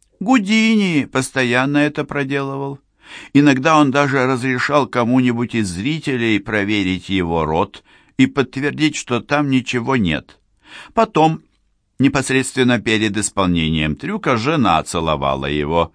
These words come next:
Он говорил, что на счастье, но на самом деле она передавала ему ключ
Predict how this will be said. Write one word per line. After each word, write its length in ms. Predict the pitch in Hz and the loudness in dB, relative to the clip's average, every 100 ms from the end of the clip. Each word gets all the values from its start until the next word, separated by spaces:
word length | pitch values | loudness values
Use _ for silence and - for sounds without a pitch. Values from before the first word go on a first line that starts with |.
| _ _ _ _ _ | _ _ _ _ _
Он 180 | 117 113 | 0 0
говорил, 420 | 110 117 113 110 | 2 0 0 0
что 240 | 107 - 107 | -2 -2 0
на 180 | 104 90 | 0 -2
счастье, 720 | - 71 62 - 113 143 151 _ _ _ _ _ _ - | -4 -6 -6 -8 -8 -8 -8 _ _ _ _ _ _ -2
но 140 | 104 | 2
на 140 | 107 98 | 2 2
самом 380 | 135 123 117 | 2 2 2
деле 240 | 101 107 101 | 2 0 2
она 260 | 101 107 | 2 0
передавала 680 | 98 101 98 90 90 98 92 | 0 0 0 0 2 0 0
ему 380 | 92 87 90 85 | -2 0 0 -2
ключ 640 | - 117 123 104 - - | -4 -2 0 0 -4 -14